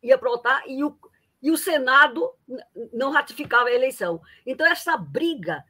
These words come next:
essa disputa vai a-, acontecer na década de dez do século vinte, na década,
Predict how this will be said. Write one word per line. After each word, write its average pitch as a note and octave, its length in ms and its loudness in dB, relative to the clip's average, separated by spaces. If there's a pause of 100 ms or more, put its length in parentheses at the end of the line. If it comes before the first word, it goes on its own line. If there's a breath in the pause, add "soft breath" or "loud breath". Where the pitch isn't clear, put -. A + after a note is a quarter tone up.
(260)
essa A#4 260 -2
disputa D4 920 -8 (680)
vai B3 300 4
a-, B3 60 4
acontecer G#3+ 880 0
na F#3+ 180 -2
década G3 460 -4
de F3 120 -8
dez G#3+ 640 0
do E3 140 -10
século F#3 460 -8
vinte, B3+ 600 -6 (500 soft breath)
na G3+ 140 -2
década, F3+ 420 0